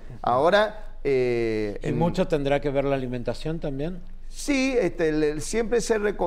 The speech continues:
Speaker 1: recomienda, eh, que no sean alimentaciones, eh, comidas muy copiosas.
Speaker 2: Ajá.
Speaker 1: Eh, ya los abuelos nos decían, no sé si te acordás, eh,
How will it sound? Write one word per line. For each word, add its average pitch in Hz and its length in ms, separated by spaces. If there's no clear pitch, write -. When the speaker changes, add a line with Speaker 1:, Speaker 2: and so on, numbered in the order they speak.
Speaker 1:
recomienda, 143 920
eh, 123 300
que 135 120
no 156 160
sean 175 260
alimentaciones, 143 920
eh, 107 560
comidas 139 340
muy 151 160
copiosas. 175 720
Speaker 2:
Ajá. 147 260
Speaker 1:
Eh, 120 800
ya 165 220
los 156 140
abuelos 160 420
nos 139 120
decían, 135 680
no 123 100
sé 147 160
si 135 160
te 131 80
acordás, 160 520
eh, 120 640